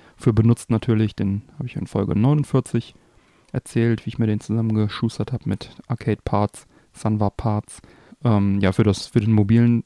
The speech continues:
Tate-Mode gibt's ja dieses Flip-Grip, da hatten wir in Folge sechsundvierzig drüber gesprochen.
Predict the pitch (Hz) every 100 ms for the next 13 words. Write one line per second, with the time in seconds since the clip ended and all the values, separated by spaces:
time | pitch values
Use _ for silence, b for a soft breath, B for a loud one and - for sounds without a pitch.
0 | _ - 117 120 110 110 110 - 107 107
1 | 104 - - 131 - - 151 - - -
2 | 117 113 101 95 - 98 101 120 - 135
3 | 135 - 127 120 117 - - 113